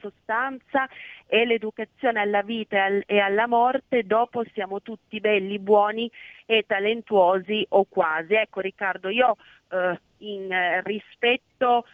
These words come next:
a questa osservazione riprenderei quello che ci diceva prima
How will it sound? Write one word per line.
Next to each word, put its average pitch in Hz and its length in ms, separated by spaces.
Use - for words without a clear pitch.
a 180 320
questa 226 300
osservazione 214 840
riprenderei 196 1000
quello 185 360
che 185 460
ci - 200
diceva 202 720
prima 208 420